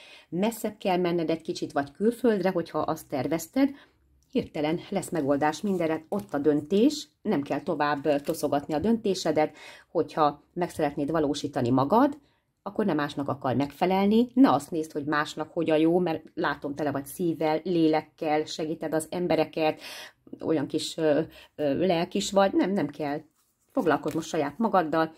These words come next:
hiszen be tudsz vonzani mindent, pozitívak a gondolataid, úgy látom, párkapcsolatban is kézzelfogható dolgok lesznek már hónap végén.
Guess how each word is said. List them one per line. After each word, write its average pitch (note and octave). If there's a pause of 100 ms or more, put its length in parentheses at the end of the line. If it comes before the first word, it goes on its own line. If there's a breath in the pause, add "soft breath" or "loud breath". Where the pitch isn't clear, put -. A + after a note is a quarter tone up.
(420 soft breath)
hiszen G#3+
be F#3+
tudsz D#3
vonzani D#3+
mindent, F#3+
pozitívak C#3+
a C3
gondolataid, E3
úgy D#3
látom, D3+
párkapcsolatban D#3
is D#3 (300 soft breath)
kézzelfogható D#3
dolgok D3
lesznek D#3+
már D#3
hónap C#3+
végén. F3+